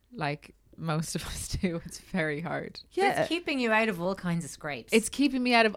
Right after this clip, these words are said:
Speaker 1: all kinds of
Speaker 3: That's
Speaker 1: trouble.
Speaker 3: the one
Speaker 2: Mm.
Speaker 3: upside of crippling mental illness.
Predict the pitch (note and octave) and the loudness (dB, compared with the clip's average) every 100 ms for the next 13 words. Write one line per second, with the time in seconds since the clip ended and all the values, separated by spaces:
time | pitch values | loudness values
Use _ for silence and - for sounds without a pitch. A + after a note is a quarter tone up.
0 | - A#3 B3+ A3 A3 G#3 G#3 G3 F#3 A3+ | 6 8 8 6 2 4 4 2 0 0
1 | G#3+ G3 A#3+ B3 C4 - G#3+ G#3 - F3+ | 0 2 2 4 2 2 0 0 -4 -2
2 | D3+ C#3 - E3+ D#3+ - - F3+ F3 F3 | 0 -2 -4 -6 -6 -10 -8 -8 -6 -6
3 | E3+ D#3+ D#3 D#3+ D3+ D3 C3+ B2+ - - | -4 -4 -6 -8 -8 -10 -12 -16 -20 -20